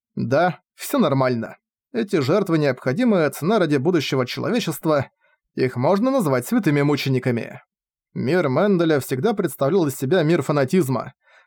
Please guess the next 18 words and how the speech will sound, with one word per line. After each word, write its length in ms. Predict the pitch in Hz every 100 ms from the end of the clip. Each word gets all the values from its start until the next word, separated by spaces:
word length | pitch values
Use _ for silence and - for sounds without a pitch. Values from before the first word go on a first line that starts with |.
| -
так 160 | 202
что 200 | - 208
он 100 | 185
не 60 | 165
заботился 520 | 139 165 240 117 -
о 60 | 123
проблемах 400 | 131 135 135 120
святого 340 | 135 139 127
учения, 580 | 120 - 202 165 143 - _ _
как 220 | - 403
и 20 | 214
о 200 | 147 127
этической 440 | 247 170 - 139
стороне 300 | - 131 151
сотрудничества 680 | 170 - 233 202 190 139 147
с 40 |
подобной 380 | 139 139 143 139
организацией. 800 | 123 120 117 208 202 160 147 135